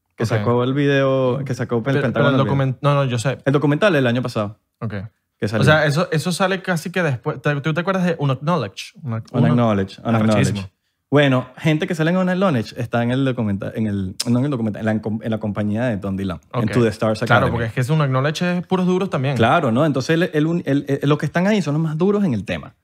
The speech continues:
Speaker 1: Sacan este documental, saca el Pentágono la vaina. Ahora, ¿por qué sacó el Pentágono en plena cuarentena el, la información? Nadie sabe, eso es otro, eso es otra, otra de las miles de cosas que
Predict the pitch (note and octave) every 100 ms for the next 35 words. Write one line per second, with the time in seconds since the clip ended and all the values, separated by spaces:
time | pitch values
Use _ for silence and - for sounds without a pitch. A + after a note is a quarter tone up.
0 | _ _ _ _ _ _ _ - - D#3
1 | D3+ F3+ F#3 F3+ F#3 F3+ E3 D#3 C#3 G#2+
2 | - D3 C#3+ F3+ F3 C#3+ C#3+ C#3+ D#3+ E3
3 | D3 C3 B2+ G2 - A#2+ C#3 G#2 A2+ B2
4 | D3 E3 D#3 D#3+ D3+ D3+ D3+ D#3 B2+ A2+
5 | A2+ B2+ C#3+ A2 F#2 G2 F#2+ G#2 F#2+ D#2+
6 | - F2+ F2+ C#2 C2+ - - G2+ F#2+ F#2+
7 | A2 G2 G#2 G2+ G#2+ F#2 F2+ G#2+ G2+ G#2+
8 | A2 G2+ E2+ _ _ _ _ _ - -
9 | G#2+ A2+ G#2 G2 F#2 - G#2 F#2 G2+ F#2+
10 | G#2 A2 G2 F2+ G#2 G#2 F#2